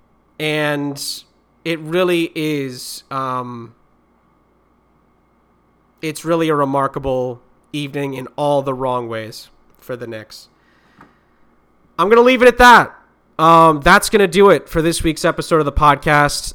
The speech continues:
Let me know what you think, either in the comments on posting and toasting dot com, the comments of my article I'm going to write when this is done,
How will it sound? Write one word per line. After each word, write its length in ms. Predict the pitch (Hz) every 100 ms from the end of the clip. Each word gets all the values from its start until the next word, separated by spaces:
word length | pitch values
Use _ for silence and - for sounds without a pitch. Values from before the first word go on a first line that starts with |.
| -
Let 280 | 156 208 220
me 140 | 226
know 260 | 208 208 202
what 300 | 175 196 190
you 160 | 190
think, 400 | 156 190 185 127
either 280 | - 165 160
in 100 | 156
the 80 | 143
comments 720 | - 175 185 202 202 - -
on 220 | - 160 151
posting 360 | 175 170 170
and 80 | 160
toasting 300 | 180 170 160
dot 220 | 156 151
com, 340 | - 170 170 165 _ _ _
the 80 | 170
comments 500 | - 180 196 196 -
of 80 | 185
my 140 | 156 143
article 440 | 160 190 202 214
I'm 100 | 196
going 300 | 202 196 190
to 120 | -
write 260 | 185 185 185
when 140 | 165
this 160 | 165 -
is 120 | 143
done, 480 | - 208 190 185